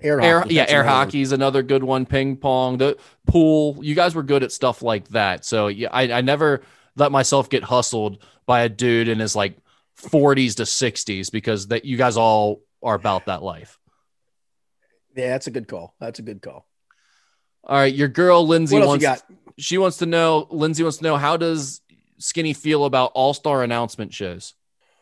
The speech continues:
Speaker 1: Ooh, boy! Oh, my word! I hate 'em. Oh, that, that, that Major League Baseball one was painful to watch. In fact, I think I tweeted this out and I tweeted at him, and I feel bad. Um, I was just so frustrated 'cause I was trying to write a story on it and get it up on our website as soon as possible. And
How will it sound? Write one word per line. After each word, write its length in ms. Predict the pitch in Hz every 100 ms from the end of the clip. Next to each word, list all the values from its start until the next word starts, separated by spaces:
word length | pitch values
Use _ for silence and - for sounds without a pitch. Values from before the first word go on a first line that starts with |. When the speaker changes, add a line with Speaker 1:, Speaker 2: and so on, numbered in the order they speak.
| _ _
Speaker 1:
Ooh, 140 | 196 233
boy! 360 | 175 139 117 - _ _ _
Oh, 320 | 156 165 156
my 160 | 127 113
word! 260 | 117 123 110
I 60 |
hate 200 | 120 120
'em. 160 | 107 - -
Oh, 400 | 156 165 151 120 -
that, 240 | 151 156 - -
that, 200 | - 226
that 240 | 233 262 190
Major 440 | 196 180 214 180
League 160 | 180 127
Baseball 400 | 156 151 147 131
one 120 | 120
was 120 | 117
painful 400 | - 127 123 -
to 80 | 113
watch. 380 | 110 107 110 - - _
In 80 | 160
fact, 180 | 214 202
I 60 | 165
think 140 | 196
I 80 | 165
tweeted 340 | - 180 165
this 160 | 151 -
out 120 | 170
and 100 | 147
I 40 |
tweeted 300 | 135 - 160
at 180 | 135 151
him, 80 | 135
and 60 | 123
I 60 |
feel 180 | - 175
bad. 460 | 117 131 131 113 - _ _ _ _ _ -
Um, 360 | 135 117 110
I 80 | 143
was 120 | 147 160
just 140 | 143
so 120 | 170
frustrated 580 | - 147 131 - 131 127
'cause 120 | 123
I 40 | 127
was 80 |
trying 180 | - 190
to 60 | 165
write 160 | 135
a 40 | 123
story 400 | - 175 240 156
on 160 | 120
it 20 | 156
and 100 | 139
get 120 | 151
it 20 |
up 140 | 156
on 80 | 147
our 80 | 120
website 500 | 143 196 - 110 147
as 100 | 123
soon 140 | 165
as 80 | 135
possible. 560 | - 147 196 - 139 151
And 140 | 135